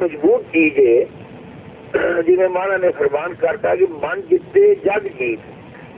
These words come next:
ਮਨ ਇੱਕ ਐਸੀ ਚੀਜ਼ ਹੈ ਕਿ ਮਨ ਕਹਿੰਦੇ ਨੇ ਖਿਆਲ ਨੂੰ, ਖਿਆਲ ਇੱਕ ਐਸੀ ਚੀਜ਼ ਹੈ ਕਿ ਬੰਦੇ ਦੇ ਹਰ ਵੇਲੇ ਕੰਟਰੋਲ ਤੋਂ ਬਾਹਰ ਰਹਿੰਦਾ ਹੈ।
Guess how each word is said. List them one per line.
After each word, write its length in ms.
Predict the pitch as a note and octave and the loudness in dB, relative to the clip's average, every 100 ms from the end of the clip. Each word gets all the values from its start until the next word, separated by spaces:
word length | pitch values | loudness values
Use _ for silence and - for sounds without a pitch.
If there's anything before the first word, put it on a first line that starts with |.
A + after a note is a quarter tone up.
| - - | -20 -12
ਮਨ 400 | C#3 B2 C3+ F#3 | -8 -4 -4 2
ਇੱਕ 200 | A#3 - | 2 2
ਐਸੀ 300 | - G3 - | 2 2 0
ਚੀਜ਼ 360 | A4+ E4+ G4+ C#4 | -2 2 2 4
ਹੈ 100 | G#4 | 4
ਕਿ 360 | - G#3+ G#3 G#3 | 4 4 6 4
ਮਨ 340 | F3 E3 G#3+ | 0 -6 -4
ਕਹਿੰਦੇ 380 | - G#3+ G#3 G#3+ | 0 2 4 4
ਨੇ 80 | - | 2
ਖਿਆਲ 520 | - - E3 E3+ F3 | 0 0 0 0 -2
ਨੂੰ, 140 | D3+ A#2 - - - - - - - - - - - - - | -4 -10 -16 -20 -20 -20 -20 -20 -20 -8 -4 -2 -4 -8 -2
ਖਿਆਲ 460 | - D4+ D#4 - - | 0 0 -2 2 2
ਇੱਕ 220 | - A3+ | 4 2
ਐਸੀ 320 | G3+ - - | 0 0 -4
ਚੀਜ਼ 340 | - G4 F#3+ | 0 0 4
ਹੈ 80 | - | 4
ਕਿ 320 | - G#3+ G#3+ | 4 6 6
ਬੰਦੇ 400 | G#3+ - F3+ G3+ | 4 0 2 2
ਦੇ 160 | G3 G3+ | 4 2
ਹਰ 260 | - E3+ G#3+ | 0 -2 0
ਵੇਲੇ 540 | G3+ D#3+ - - - - - - - - - | 2 4 6 6 2 -4 -18 -20 -20 -20 -4
ਕੰਟਰੋਲ 520 | F#3 F#3 F#3+ F#3+ G#3+ | -2 0 2 4 4
ਤੋਂ 200 | G#3+ G3+ E3+ | 4 2 2
ਬਾਹਰ 220 | D#3 F3 | -2 0
ਰਹਿੰਦਾ 300 | D3+ C3 A#2+ | 2 2 0
ਹੈ। 140 | G#2 | -2